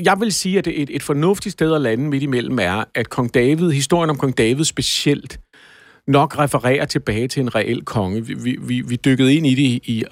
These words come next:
programmerne om, om kong David, hvordan at specielt nogle af de sidste kapitler, som nærmest bare er lister over folk, der arbejdede for ham,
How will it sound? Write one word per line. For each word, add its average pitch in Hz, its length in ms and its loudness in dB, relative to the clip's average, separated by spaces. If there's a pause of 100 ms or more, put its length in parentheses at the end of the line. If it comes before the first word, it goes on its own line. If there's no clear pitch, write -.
(160)
programmerne 127 420 0
om, 98 200 -2
om 101 120 -8
kong 107 220 -8
David, 110 320 -2
hvordan 113 260 0
at 117 100 -4
specielt 135 460 -2
nogle 123 160 0
af 127 40 -8
de 120 160 -4 (400)
sidste 170 320 2
kapitler, - 420 0
som 135 140 0
nærmest 120 340 0
bare 131 240 -2
er 131 40 0
lister 127 500 -2
over - 260 0
folk, - 340 -2
der 139 140 -2
arbejdede 117 500 0
for 107 180 2
ham, 131 200 -2